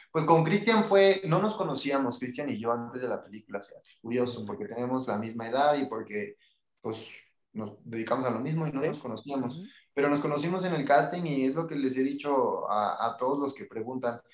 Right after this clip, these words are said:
Speaker 1: Yo digo, ¿la química sucede o no sucede? O sea, o te cae bien alguien o no te cae bien, o pasa algo o no pasa nada. Y eso es así, y no es porque tú hagas y cambies cosas, no va a cambiar eso.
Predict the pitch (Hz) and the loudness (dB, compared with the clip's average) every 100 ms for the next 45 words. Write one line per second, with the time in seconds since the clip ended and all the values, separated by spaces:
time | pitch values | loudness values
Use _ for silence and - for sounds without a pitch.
0 | - - 160 170 143 135 131 190 208 202 | -20 -6 2 4 6 4 4 2 0 0
1 | - 117 - 131 135 117 113 107 - 92 | -2 -4 -4 -2 0 -2 -8 -12 -12 -12
2 | 85 _ _ _ _ _ _ _ _ _ | -12 _ _ _ _ _ _ _ _ _
3 | _ _ _ _ _ - 113 127 123 120 | _ _ _ _ _ -10 -2 6 8 8
4 | 113 - 117 131 131 147 165 160 160 160 | 6 0 -6 -4 0 2 4 2 2 0
5 | 120 107 113 127 - 117 117 131 131 - | -2 -4 -6 -8 -2 -2 0 -2 -2 -2
6 | 117 117 120 127 127 110 107 107 - 101 | -2 -2 -2 -2 -2 -2 -4 -4 -6 -8
7 | 95 95 110 - _ _ - _ - 120 | -10 -10 -10 -16 _ _ -20 _ -4 0
8 | 131 - 196 185 - 214 180 - - 131 | 2 0 0 0 0 0 -2 -6 -2 0
9 | 143 170 - - 170 160 160 175 196 202 | 0 -2 -2 -2 0 0 2 4 6 6
10 | 196 - _ _ _ _ 131 127 143 160 | 4 0 _ _ _ _ -8 0 2 2
11 | 165 160 156 165 160 151 151 120 107 107 | 0 -2 -4 -2 0 -2 -2 -4 -4 -4
12 | 98 98 | -4 -10